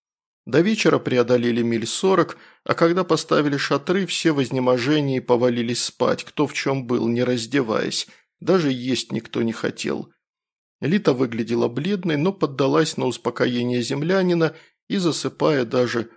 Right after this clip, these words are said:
улыбнулась ему. Самому Сергею долго мешала заснуть головная боль, но в конце концов усталость взяла своё. Ему показалось, что не прошло и нескольких минут, как забылся сном,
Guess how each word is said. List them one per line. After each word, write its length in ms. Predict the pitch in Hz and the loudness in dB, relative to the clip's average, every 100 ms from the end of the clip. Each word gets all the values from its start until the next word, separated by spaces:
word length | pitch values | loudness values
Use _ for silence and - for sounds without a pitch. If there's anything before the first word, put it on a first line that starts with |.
| - | -8
улыбнулась 760 | 135 135 123 117 107 104 - - | -4 -2 0 -2 -2 -4 -6 -6
ему. 420 | 113 - - _ _ _ _ - | -8 -8 -12 _ _ _ _ -6
Самому 440 | - 143 175 226 | -2 2 2 0
Сергею 460 | 220 185 170 196 175 | 0 -2 0 -2 2
долго 320 | 170 170 151 | 2 4 0
мешала 480 | 139 - 151 143 120 | 0 0 0 2 0
заснуть 440 | 120 - 147 131 | -2 -2 -4 -2
головная 520 | 135 127 123 127 123 | 0 0 0 0 0
боль, 360 | 123 127 107 - - _ - | 0 -2 -2 -2 -16 _ -6
но 100 | 139 | -6
в 80 | 139 | -2
конце 320 | 139 131 131 | -4 -2 -2
концов 500 | 127 127 - 175 170 | -2 -2 0 0 0
усталость 640 | - - 135 120 104 - - | -8 -2 0 0 0 -6 -10
взяла 400 | 113 113 120 107 | -6 -2 0 0
своё. 540 | - 117 120 98 - _ _ _ _ _ _ - | -2 -2 -2 -2 -10 _ _ _ _ _ _ -8
Ему 260 | 120 151 | -2 -2
показалось, 680 | 147 143 151 160 185 135 - - _ | -2 -2 -2 0 0 0 -4 -12 _
что 220 | - 156 | -4 -2
не 100 | 151 | -2
прошло 480 | 143 151 151 170 160 | 0 0 0 0 2
и 60 | 151 | 2
нескольких 600 | 151 147 135 139 123 151 | 0 -2 -8 -6 -6 -2
минут, 380 | 160 147 113 | 0 0 -2
как 180 | - 117 | -4 -6
забылся 500 | 107 131 120 117 - | -2 -2 -2 -4 -6
сном, 460 | - 165 180 175 | -4 0 2 2